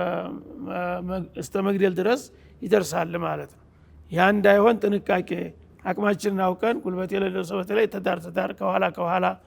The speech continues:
ነው መሰለፍ ያለበት እንጂ ግፊ ውስጥ መ-፣ ወ-፣ ገብቶ ራሱንም ሌሎችንም አደጋ ላይ መጣል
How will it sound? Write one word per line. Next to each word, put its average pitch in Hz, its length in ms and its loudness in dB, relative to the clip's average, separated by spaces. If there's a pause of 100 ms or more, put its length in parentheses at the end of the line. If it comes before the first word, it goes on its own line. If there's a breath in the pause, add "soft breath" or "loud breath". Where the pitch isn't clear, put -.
(320 soft breath)
ነው 190 100 2
መሰለፍ 175 460 -2
ያለበት 180 520 -2
እንጂ 208 180 -4 (580 soft breath)
ግፊ 170 340 -2
ውስጥ 208 300 2
መ-፣ 190 160 0 (200)
ወ-፣ 180 220 -2 (320)
ገብቶ 185 280 0 (120)
ራሱንም 196 580 4
ሌሎችንም 190 480 0
አደጋ 180 320 0
ላይ 175 120 -2
መጣል 185 360 2